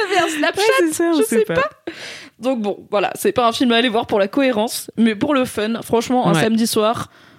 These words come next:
Speaker 1: un grand popcorn, deux, trois potes, euh, voilà, qui aiment bien les comédies, euh, américaines, bah, let's go, moi je pense que c'est un bon truc.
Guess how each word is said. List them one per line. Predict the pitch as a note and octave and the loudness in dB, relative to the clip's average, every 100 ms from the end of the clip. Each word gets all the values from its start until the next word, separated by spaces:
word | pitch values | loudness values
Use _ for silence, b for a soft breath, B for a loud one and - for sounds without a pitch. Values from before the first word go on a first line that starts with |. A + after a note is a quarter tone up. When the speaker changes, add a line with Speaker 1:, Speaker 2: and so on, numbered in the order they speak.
| b | b
Speaker 1:
un | F#3 | -4
grand | F#3 G#3 | 0 0
popcorn, | A#3+ A#3 G3+ G#3 G3+ G#3+ G3 | 2 0 2 2 2 0 -2
deux, | G3+ G3+ | -2 0
trois | A#3+ A#3+ A3 | 2 2 0
potes, | - A3 G#3+ A3 | 0 0 0 2
euh, | G3 | 2
voilà, | F3+ F3+ F3+ | 2 2 0
qui | - | 0
aiment | G3+ | 0
bien | G3+ G#3+ | 2 2
les | A3 | 2
comédies, | A#3 G#3 G3 F#3 G3+ | 2 2 2 0 2
euh, | G#3 F#3 F3+ F3+ F3+ | 2 2 2 2 0
américaines, | G3+ G#3+ G#3 G3 G3 A3 A#3 - - | 2 2 2 0 0 0 -2 -6 -4
bah, | F#3+ F3 | 0 2
let's | F3+ G3 G3 | 2 0 0
go, | G3+ | 0
moi | A3 F3 | 2 -2
je | |
pense | - G#3 | -2 -4
que | - | -4
c'est | G3 F3+ | -6 -4
un | F#3 | -4
bon | F#3+ | -6
truc. | G3+ G3+ A3+ | -4 -6 -6